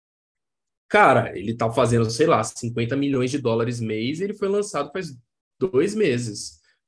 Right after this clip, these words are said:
Mas tudo que ele fez, ele pegou, porque assim, esse público Jefferson Caminhões tava muito naqueles jogos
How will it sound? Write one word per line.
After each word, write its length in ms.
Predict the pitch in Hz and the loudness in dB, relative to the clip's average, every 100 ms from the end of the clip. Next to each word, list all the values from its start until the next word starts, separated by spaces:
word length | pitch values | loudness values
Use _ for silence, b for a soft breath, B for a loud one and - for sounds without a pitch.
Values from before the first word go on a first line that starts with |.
| _ | _
Mas 440 | 110 113 127 127 | -2 4 4 4
tudo 180 | - 160 | 0 -2
que 80 | 170 | 2
ele 120 | 170 | 0
fez, 420 | 170 - 131 165 | 0 0 2 2
ele 120 | 202 196 | 0 0
pegou, 400 | 196 175 165 165 | -2 -2 -2 -4
porque 200 | 165 190 | -2 -2
assim, 320 | - 139 - | -2 -8 -10
esse 200 | 82 - | -12 -10
público 360 | 120 143 170 170 | -4 -2 -2 0
Jefferson 520 | 147 143 143 120 127 | 0 2 0 0 -4
Caminhões 520 | 117 110 107 131 156 | -2 -2 0 0 0
tava 240 | - 135 143 | 0 0 0
muito 320 | 139 135 175 | 0 -4 -4
naqueles 560 | 170 165 165 180 160 120 _ _ _ _ - | -6 -4 -4 -4 -6 -12 _ _ _ _ -10
jogos 600 | 131 135 147 156 - | -2 -2 -2 -6 -12